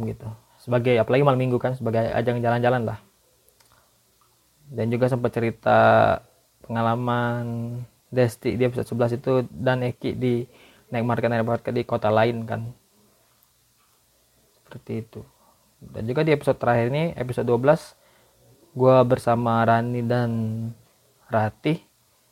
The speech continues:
ngobrol tentang covid ya,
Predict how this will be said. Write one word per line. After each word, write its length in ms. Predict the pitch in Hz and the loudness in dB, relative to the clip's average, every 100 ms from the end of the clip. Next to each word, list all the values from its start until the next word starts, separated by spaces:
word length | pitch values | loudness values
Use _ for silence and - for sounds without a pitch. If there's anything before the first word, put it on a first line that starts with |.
| _ _ _ - | _ _ _ -4
ngobrol 720 | 120 117 127 147 151 151 156 - _ _ - _ - _ _ _ _ _ _ | 0 0 8 10 10 6 2 -2 _ _ -20 _ -20 _ _ _ _ _ _
tentang 480 | 123 120 131 131 131 | -6 -2 4 4 4
covid 360 | - 120 139 | 0 -2 0
ya, 20 | 123 | -2